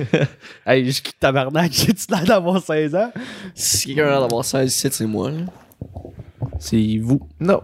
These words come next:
Speaker 1: moi je donne seize à Jess puis quarante-quatre à Will.
Speaker 3: Yes, sir.
Speaker 1: <laughs> Mais, euh, ouais, fait que c'est ça. Euh, on voulait, on voulait débuter, euh, l'épisode pour vrai. On voulait parler de la série Euphoria, là, que, hum, qui est extrêmement populaire sur Crave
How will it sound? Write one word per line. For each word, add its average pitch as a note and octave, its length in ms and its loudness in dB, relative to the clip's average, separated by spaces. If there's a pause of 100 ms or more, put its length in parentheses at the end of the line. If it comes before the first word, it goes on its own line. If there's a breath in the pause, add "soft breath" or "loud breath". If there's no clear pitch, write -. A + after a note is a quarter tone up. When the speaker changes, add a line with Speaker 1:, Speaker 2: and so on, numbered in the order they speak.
Speaker 1:
moi D3 180 -2
je D3 80 -4
donne C#3 240 2
seize D3+ 340 0
à C3+ 120 0
Jess D3+ 500 0
puis - 140 -18
quarante-quatre C#3 560 0
à B2+ 100 4
Will. A#2+ 240 0 (160)
Speaker 3:
Yes, F3 220 -2
sir. F3+ 140 2
Speaker 1:
<laughs> - 1300 -2
Mais, E3 280 0
euh, D3 360 2
ouais, E3 220 0
fait D#3+ 120 0
que - 60 -4
c'est F#3+ 80 2
ça. - 200 4 (320 loud breath)
Euh, C#3 200 2 (160)
on D#3 100 2
voulait, F#3 400 2
on D#3+ 100 0
voulait F3 160 0
débuter, G3+ 440 0
euh, C#3+ 200 4
l'épisode C3+ 520 0
pour A#2+ 140 0
vrai. A#2+ 220 0
On C3+ 100 4
voulait A#2+ 180 2
parler B2+ 420 0
de B2+ 80 -6
la G#2+ 100 4
série C3 400 0
Euphoria, B2+ 500 0
là, C3 140 0
que, F#2+ 260 2
hum, F#2+ 380 -2 (600)
qui G#2+ 140 2
est - 100 0
extrêmement C3+ 420 0
populaire A#2+ 520 2
sur - 200 -6
Crave A#2+ 420 0